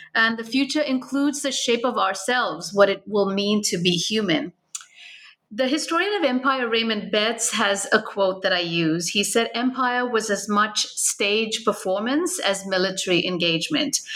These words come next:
as much the presentation of arms as the firing of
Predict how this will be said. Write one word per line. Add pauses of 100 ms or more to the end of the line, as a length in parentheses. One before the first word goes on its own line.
(180)
as
much
the
presentation
of
arms
as
the
firing
of